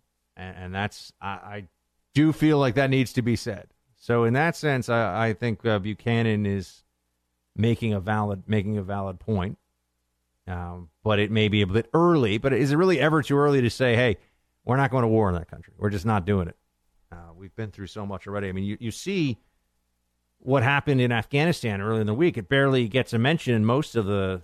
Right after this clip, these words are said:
most of the major news sites, but you had a massive double suicide bombing in Kabul, nine journalists killed. Uh, Afghanistan, I, I think I saw today that Trump said, "We're getting out. We should get out. We should go.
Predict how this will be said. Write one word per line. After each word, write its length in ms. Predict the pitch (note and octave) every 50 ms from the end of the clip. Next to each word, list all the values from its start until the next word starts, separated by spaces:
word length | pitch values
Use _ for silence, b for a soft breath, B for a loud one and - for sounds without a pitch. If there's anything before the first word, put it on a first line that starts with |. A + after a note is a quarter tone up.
| _ _ _
most 280 | A#2 A#2+ C3+ E3 D#3+
of 60 | -
the 60 | A2+ A2
major 240 | G#2+ G2+ F#2 F2
news 240 | G2 G2 F#2+ F#2 F2+
sites, 360 | - - G2+ G2 G#2 A#2+ -
but 100 | - F#2+
you 80 | G#2+ A#2+
had 80 | A2+ G#2
a 100 | F#2+ F2+ F#2+ - -
massive 600 | - A#2 G#2+ A2+ C3 C#3+ D#3 - - B2 G2+ D#2+
double 240 | E2 C3 C3 B2 A2
suicide 520 | - - C3+ C#3 B2+ - B2+ A#2+ A#2+ A#2
bombing 380 | G2 A#2 A2+ A#2 A#2 A2+ A2 F2+
in 140 | F#2 G2 F2+
Kabul, 640 | - - - A#2+ A#2+ B2 A2+ G#2+ G2 F#2 F#2 - _ _ _ _ _ _ _ _ _
nine 420 | - G2+ A2+ B2 C#3 C#3+ D3+ C#3+
journalists 460 | G#2+ G#2+ C3 C3+ C#3 B2+ A#2 G#2 - -
killed. 480 | - G#2+ G2+ F#2 F2+ F2+ F2+ F2 - _ _ _ _ _ _ _ _ _ _ _ _ _ -
Uh, 140 | F#2 F#2+ D#2+ - _ _
Afghanistan, 760 | A#2 A#2+ - - D#3+ F3 G3 G3+ - - D3 C3+ B2+ B2 A#2+ - -
I, 280 | - - C3+ C#3+ C3
I 100 | A#2 C3+ C3
think 160 | - C4 A#3
I 40 | G#3+
saw 140 | - F#3
today 160 | D#3+ D#3 F#3+ F#3+
that 140 | C3+ G2+
Trump 240 | - - D#3 D3 -
said, 120 | - C#3+ B2+
"We're 100 | A#2+ A2
getting 260 | A#2 B2+ A2 A2 G#2+
out. 200 | A#2+ C#3+ D3+ -
We 80 | B2+
should 200 | A#2+ - D3 C3
get 120 | C3 C3 B2
out. 200 | A#2+ F#2 E2 -
We 100 | A#2 A#2+
should 160 | - B2 A2
go. 220 | G#2 G2+ D2+ D2+